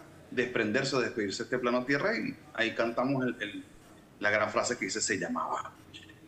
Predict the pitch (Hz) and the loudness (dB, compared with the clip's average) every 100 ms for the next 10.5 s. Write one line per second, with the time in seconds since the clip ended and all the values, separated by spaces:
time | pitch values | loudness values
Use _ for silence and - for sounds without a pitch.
0 | - - - 117 120 117 113 104 101 - | -20 -4 2 4 4 4 4 2 0 -2
1 | 113 113 117 117 147 147 - 165 127 123 | 0 4 4 4 4 2 2 4 4 0
2 | 120 113 104 107 127 131 123 131 139 110 | -2 -4 0 0 2 2 2 2 2 -2
3 | 107 101 95 98 123 131 127 117 135 143 | -2 -4 -6 -2 2 2 2 2 2 2
4 | 143 147 135 170 - - - - 123 - | 2 2 2 0 -6 -16 -8 0 0 0
5 | - - - - - - 110 113 101 135 | -4 -16 -20 -20 -14 -10 -2 0 2 2
6 | 127 113 98 95 120 123 101 104 117 127 | 2 2 2 2 2 2 2 2 2 2
7 | 127 135 139 139 143 127 - 104 95 98 | 2 2 2 0 0 -4 0 2 2 2
8 | 107 120 - 131 120 113 127 139 - - | 2 2 0 0 -2 0 2 0 0 0
9 | 135 - 123 98 98 120 127 127 107 127 | 0 2 0 2 2 2 2 2 2 2
10 | 127 143 120 - | 4 4 4 0